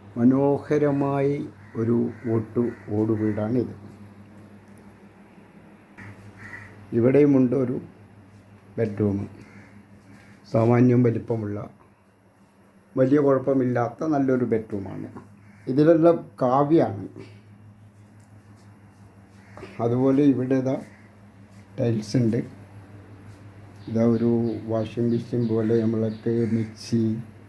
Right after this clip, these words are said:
ഗ്രൈൻഡറെല്ലാം വെക്കാൻ പറ്റിയ ഒരു തിട്ട് കെട്ടി പൊന്തിച്ചിട്ടുണ്ട്. അതേപോലെ ഇതാണ് അടുക്കള. അടുക്കളയിലും ടൈൽസ് എല്ലാം പതിച്ചിട്ടുണ്ട്. എങ്കിലും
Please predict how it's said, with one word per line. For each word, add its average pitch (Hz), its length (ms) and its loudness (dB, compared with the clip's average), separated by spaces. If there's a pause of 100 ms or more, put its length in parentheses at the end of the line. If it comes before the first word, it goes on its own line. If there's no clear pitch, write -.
(380)
ഗ്രൈൻഡറെല്ലാം 113 760 2
വെക്കാൻ 110 340 -4
പറ്റിയ 107 340 -4
ഒരു 104 120 -2 (120)
തിട്ട് 113 360 -4 (280)
കെട്ടി 110 320 -8
പൊന്തിച്ചിട്ടുണ്ട്. 101 800 -6 (1400)
അതേപോലെ 113 500 2 (380)
ഇതാണ് 117 360 0
അടുക്കള. 104 380 -4 (420)
അടുക്കളയിലും 120 640 0 (140)
ടൈൽസ് 117 380 -4
എല്ലാം 113 220 -4
പതിച്ചിട്ടുണ്ട്. 98 640 -8 (1080)
എങ്കിലും 135 360 2